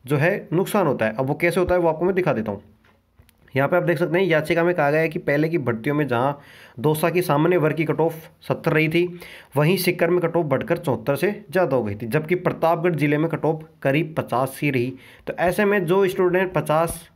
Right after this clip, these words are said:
ला रहा है नंबर उसका सिलेक्शन हो रहा है इक्यावन बावन में, और जिन स्टूडेंट के चौहत्तर से यानी तिहत्तर नंबर भी आ रहे हैं जिसके तेईस नंबर ज़्यादा आ रहे हैं तो भी यहाँ पे सिलेक्शन नहीं हो रहा है। क्यों नहीं हो रहा है? क्योंकि only डिस्ट्रिक्ट वाइज का एक फ़र्क है। तो ऐसे में जो है all राजस्थान की एक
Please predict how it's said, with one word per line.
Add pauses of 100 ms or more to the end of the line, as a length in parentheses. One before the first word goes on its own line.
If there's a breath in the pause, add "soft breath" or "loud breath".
(260)
ला
रहा
है
नंबर
उसका
सिलेक्शन
हो
रहा
है
इक्यावन
बावन
में, (400 loud breath)
और
जिन
स्टूडेंट
के
चौहत्तर
से
यानी
तिहत्तर
नंबर
भी
आ
रहे
हैं
जिसके
तेईस
नंबर
ज़्यादा
आ
रहे
हैं
तो
भी
यहाँ
पे
सिलेक्शन
नहीं
हो
रहा
है। (380 soft breath)
क्यों
नहीं
हो
रहा
है?
क्योंकि
only
डिस्ट्रिक्ट
वाइज
का
एक
फ़र्क
है। (420 loud breath)
तो
ऐसे
में
जो
है
all
राजस्थान
की
एक